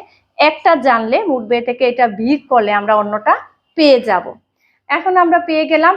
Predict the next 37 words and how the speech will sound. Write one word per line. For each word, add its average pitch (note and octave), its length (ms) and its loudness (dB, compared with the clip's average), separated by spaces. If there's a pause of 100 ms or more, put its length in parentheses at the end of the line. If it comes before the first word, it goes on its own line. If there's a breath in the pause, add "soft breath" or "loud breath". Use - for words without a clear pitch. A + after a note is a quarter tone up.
টিবিসি। C#4+ 680 -6 (580)
এই E4+ 300 4
টিবিসি F4 540 0
রেখা D#4+ 320 2
অঙ্কন D4+ 420 2
করতে D4+ 340 -2
গিয়ে A#3+ 280 -2
কিন্তু B3 280 -4
আমরা B3+ 240 0
টিবিসি C4 460 -8
কিভাবে C4+ 360 0
বের A#3 300 2
করতে B3 300 -4
হয় A3+ 140 0
সেটাও D4+ 320 -4
কিন্তু A#3+ 240 -10
আমরা G3+ 200 -6
জেনে F#3 280 -6
গেলাম। F#3+ 260 -10 (520 loud breath)
তো - 60 -4
এখন E4 380 0
যদি E4+ 200 0
আমাদের D4 340 2
এখানে C#4+ 400 -2
টিসি E4 380 -2
থাকতো A#3 460 -4 (440 soft breath)
কেন-, B3+ 440 -2
আহ, G#3+ 220 0
এবং A#3 460 0
টিবিসি F#4 480 2
থাকতো C4 400 -4
কিন্তু C4+ 240 -8
টিএফসির C#4 640 -6
মান A#3 280 0
দেয়া A3+ 220 2
থাকতো C#4 400 -6
না, A3+ 240 -4